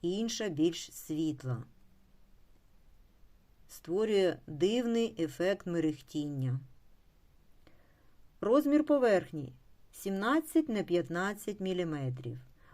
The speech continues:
Розмір гранатів сім на п'ять та півтора міліметри. Вага сережок п'ять цілих сім десятих грами.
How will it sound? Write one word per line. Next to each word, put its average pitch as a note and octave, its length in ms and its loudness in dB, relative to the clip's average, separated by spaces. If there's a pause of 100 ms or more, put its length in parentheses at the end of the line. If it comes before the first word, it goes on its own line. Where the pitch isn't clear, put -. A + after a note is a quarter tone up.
(160)
Розмір B3+ 540 4
гранатів G3 840 -4
сім F3 580 -4
на D3+ 160 -8
п'ять E3 540 -4 (300)
та F3 300 -4 (100)
півтора E3 760 -2
міліметри. C#3+ 840 -6 (440)
Вага B3 340 4
сережок G#3 680 -6 (280)
п'ять E3+ 320 0
цілих F3+ 440 2 (180)
сім G3 600 -6
десятих D#3+ 1000 -4
грами. C3 580 -6